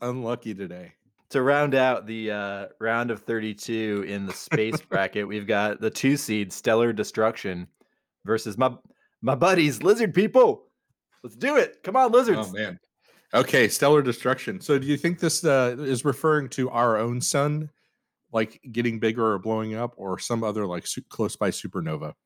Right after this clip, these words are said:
Speaker 2: I mean, I'm not an astrophysicist, but I think it has to be our sun, right?
Speaker 1: Yeah. Well, let's
Speaker 2: And
Speaker 1: see. I mean,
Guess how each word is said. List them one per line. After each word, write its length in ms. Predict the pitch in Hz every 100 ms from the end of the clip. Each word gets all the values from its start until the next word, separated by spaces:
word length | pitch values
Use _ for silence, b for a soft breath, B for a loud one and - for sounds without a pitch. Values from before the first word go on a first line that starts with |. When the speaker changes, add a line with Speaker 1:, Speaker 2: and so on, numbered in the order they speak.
| _ _ _
Speaker 2:
I 40 | 131
mean, 160 | 151
I'm 160 | 147 170
not 220 | 180 165
an 100 | 135
astrophysicist, 840 | 120 120 - 110 110 101 - 87 -
but 200 | 98 101 -
I 100 | 110
think 160 | -
it 80 | -
has 220 | 107 110
to 80 | 98
be 100 | 90
our 140 | 87
sun, 280 | 104 - 80
right? 260 | 78 87 92 _ _ _
Speaker 1:
Yeah. 180 | 113 117 - _ _ -
Well, 200 | 127 151
let's 200 | 127 120
Speaker 2:
And 40 |
Speaker 1:
see. 180 | 151 120
I 60 | 104
mean, 320 | 113 113